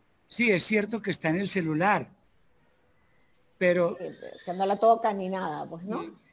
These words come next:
Speaker 1: Y lo otro, se reduce la ansiedad, porque es muy diferente cuando el paciente tiene que viajar media hora, cuarenta minutos de su lugar a mi consultorio, sentarse en una sala de espera, ¿y qué me van a hacer? ¿Y ahora qué va a pasar?
Speaker 2: Así es,
Speaker 1: Y ahora me dice,
Speaker 2: así es.
Speaker 1: "Siéntese", y ahora me dice, "Acuéstese".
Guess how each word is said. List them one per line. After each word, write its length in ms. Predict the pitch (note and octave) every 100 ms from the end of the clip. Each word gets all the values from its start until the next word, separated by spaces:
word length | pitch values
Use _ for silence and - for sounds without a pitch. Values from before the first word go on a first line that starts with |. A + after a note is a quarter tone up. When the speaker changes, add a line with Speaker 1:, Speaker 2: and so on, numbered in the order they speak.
| -
Speaker 1:
Y 100 | G#3
lo 160 | F#3+
otro, 460 | G#3 A3+ B3+ A#3+ A3+ -
se 240 | - - F#3
reduce 560 | F3 F3+ G3 G3+ A3+
la 140 | G#3+ F#3
ansiedad, 680 | F3+ - E3 D#3 D#3+ G#3 - - _ _ -
porque 240 | F3+ F#3+
es 60 | G3
muy 100 | G#3+
diferente 540 | A3+ F#3+ F3 F3+ G#3+
cuando 260 | G3 F3+ E3+
el 60 | -
paciente 480 | D#3 - E3+ G#3
tiene 300 | - G3+ G3
que 120 | G#3 G3+
viajar 480 | G3+ F3 G3 F#3+ G3
media 380 | G3 G3 F#3
hora, 340 | G3 G3+ G3+ F#3
cuarenta 420 | E3+ D#3 E3 G3
minutos 420 | E3+ D#3 D#3 G3
de 120 | F3
su 120 | C#3+ D#3+
lugar 420 | C#3 C#3+ E3 F3+ - - -
a 80 | F#3+
mi 120 | F#3
consultorio, 880 | - D#3+ E3+ C#3+ - G3 F3 C#3 - - -
sentarse 560 | - F#3 D#3+ F3+ F3 G3+
en 60 | F#3+
una 180 | F#3+
sala 300 | F3+ F#3 F#3
de 80 | E3+
espera, 580 | C#3+ - - G3 E3 B2+ _ - -
¿y 100 | F3
qué 140 | F#3
me 100 | F3
van 200 | F#3 F#3
a 40 | F#3
hacer? 400 | - G#3 F3+ - _ _
¿Y 100 | E3+
ahora 220 | E3+ F#3+
qué 120 | F#3+ F#3+
va 100 | F#3+
a 80 |
pasar? 360 | F#3+ D#3+ G3 E3
Speaker 2:
Así 120 | G#3
es, 260 | F#3 D3 D3
Speaker 1:
Y 40 |
ahora 140 | F3 G3
me 100 | F3
dice, 140 | F3
Speaker 2:
así 60 | E3+
es. 40 | C#3+
Speaker 1:
"Siéntese", 420 | G3 - D#3 E3+
y 20 |
ahora 160 | E3 G3
me 80 |
dice, 160 | F3+ F#3
"Acuéstese". 640 | - G#3+ F#3 - C#3 A#2+